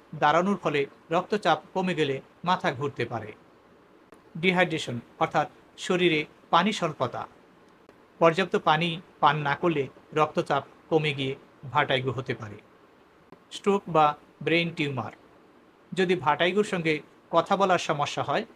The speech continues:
হাত পা অবশ লাগে বা একপাশে দুর্বলতা অনুভূত হয়, তাহলে এটি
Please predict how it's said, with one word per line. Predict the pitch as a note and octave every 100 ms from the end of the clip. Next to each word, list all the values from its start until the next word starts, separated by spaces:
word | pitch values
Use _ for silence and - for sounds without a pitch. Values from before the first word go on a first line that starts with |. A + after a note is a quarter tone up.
| - _ -
হাত | E3 -
পা | E3 D3 -
অবশ | D3+ G3 -
লাগে | D#3+ D#3 D3+ - -
বা | D#3 D3+
একপাশে | D#3+ D#3 F#3 - E3
দুর্বলতা | D3+ D3+ E3+ F3+ D#3
অনুভূত | D3 E3+ E3
হয়, | E3 C#3 B2 C3+ - _
তাহলে | E3 D#3+ D3+
এটি | C3 C3+